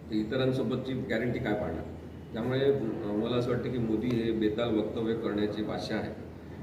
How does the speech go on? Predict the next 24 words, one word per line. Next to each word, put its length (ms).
आणि 220
तशा 340
प्रकारचे 440
पंतप्रधान 560
मिळणं 260
आपलं 260
दुर्दैव 340
आहे. 100
राज्यशास्त्रामध्ये 840
जे 80
तत्त्व 360
सांग-, 320
सांगण्यात 360
येते 200
की 260
जी 100
नागरिकांची 640
लायकी 320
असेल 280
त्या, 100
त्यानुसार 600
त्यांना 200
नेते 260
मिळतात. 360